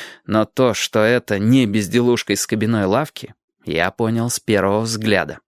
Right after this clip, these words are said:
Ножа такого размера вполне достаточно, чтобы нарезать из человеческого тела бифстроганов.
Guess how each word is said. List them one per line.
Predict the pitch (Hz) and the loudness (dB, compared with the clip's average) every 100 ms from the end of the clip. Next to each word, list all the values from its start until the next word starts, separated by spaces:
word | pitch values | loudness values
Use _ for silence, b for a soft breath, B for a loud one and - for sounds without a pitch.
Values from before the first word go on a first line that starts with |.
| _ _ _ _ _ - | _ _ _ _ _ -2
Ножа | 95 113 | 0 0
такого | 127 127 139 131 | 0 0 2 2
размера | 131 143 139 | 2 2 0
вполне | 127 156 165 131 | 0 -2 0 0
достаточно, | 82 78 143 151 - - - B B B | 0 -2 -4 -4 -6 -8 -14 B B B
чтобы | - - 123 | -4 0 2
нарезать | 131 139 156 135 113 | 4 4 2 0 -2
из | 117 | -2
человеческого | - 117 127 127 - 123 - | 0 2 2 0 0 0 0
тела | 135 127 107 | 2 2 0
бифстроганов. | 90 120 - - 113 90 71 - | 0 -2 0 0 0 0 -8 -14